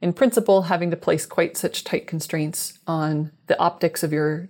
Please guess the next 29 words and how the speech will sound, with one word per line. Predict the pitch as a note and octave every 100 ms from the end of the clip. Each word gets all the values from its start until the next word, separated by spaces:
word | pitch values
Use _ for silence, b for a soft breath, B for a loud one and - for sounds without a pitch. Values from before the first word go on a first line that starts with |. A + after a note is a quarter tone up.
| -
telescope | A#3 A3 F#3+ F#3 F3+ -
and, | D#3 D#3 D3+ -
and | D#3
instrument | E3 E3 E3+ D#3 E3
itself | - F#3+ D#3+ - -
if | D#3+
you | E3 D3+
suppress | - - E3 -
the | D3+
starlight | - D#3 D3 -
before | D#3 F3+ E3
it | D3+
reaches | D3+ D#3 D#3 - -
the | D#3+
instrument. | D#3 - D3+ G3+ -
There | A#3
are | G#3+
other | A3+ A#3
technical | A#3 A3 G3+ G3
challenges | G3 F#3+ F#3+ F#3+ F#3+ F#3 B B B -
that | E3+
go | E3+
along | E3 D#3+ D#3+
with | F#3 G3
that, | G3+ F#3+ F#3 B B B _
um, | E3 E3 D#3 D3+ D3+ D#3 - -
which | E3 E3 -
I | E3
imagine, | D#3+ D#3+ D#3+ D#3 D#3 D#3